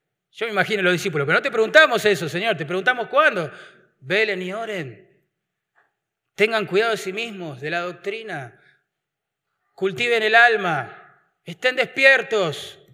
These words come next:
contra el engaño, las acechanzas del enemigo, porque puede suceder en cualquier momento". La pregunta típica que siempre se hace a la luz de este tema, ¿cuál es? Si Cristo viniera hoy, ¿no? ¿Cómo te encontraría?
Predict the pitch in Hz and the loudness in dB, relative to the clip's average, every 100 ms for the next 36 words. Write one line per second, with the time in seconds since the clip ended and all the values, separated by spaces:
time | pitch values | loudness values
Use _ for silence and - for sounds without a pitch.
0 | _ _ _ 170 180 180 185 196 233 233 | _ _ _ -10 -4 -2 -2 2 4 4
1 | 196 165 135 127 147 165 165 165 220 220 | 0 -4 -6 -10 -12 -10 -10 -8 -6 -6
2 | 190 170 170 170 196 196 151 117 - _ | -8 -10 -8 -8 -8 -6 -6 -8 -16 _
3 | _ _ _ _ 147 160 170 185 170 165 | _ _ _ _ -16 -12 -10 -12 -12 -12
4 | 175 165 151 151 170 160 160 160 123 - | -12 -12 -14 -16 -18 -16 -18 -18 -20 -20
5 | _ _ _ _ _ _ _ _ _ _ | _ _ _ _ _ _ _ _ _ _
6 | _ _ _ _ _ _ _ 147 175 175 | _ _ _ _ _ _ _ -4 -4 -2
7 | 208 285 277 202 202 254 208 160 139 131 | -6 -4 0 0 0 -4 -4 -6 -8 -8
8 | 143 233 240 196 180 175 123 131 139 196 | -8 -6 -6 -6 -4 -4 -6 -8 -6 -2
9 | 190 139 156 - 156 156 208 214 196 165 | -4 -4 -10 -10 -12 -6 -6 -6 -4 -4
10 | 135 - - 160 226 - 190 185 233 285 | -6 -12 -12 -6 -6 -2 -2 2 4 4
11 | 311 - - - _ _ _ _ _ _ | 4 -2 -18 -20 _ _ _ _ _ _
12 | - 247 220 135 - - - _ 139 214 | -6 -2 0 -2 -8 -20 -20 _ -10 -10
13 | - _ _ _ _ _ _ _ _ _ | -10 _ _ _ _ _ _ _ _ _
14 | - 202 180 165 147 143 139 127 120 | -12 -10 -8 -10 -8 -8 -6 -6 -8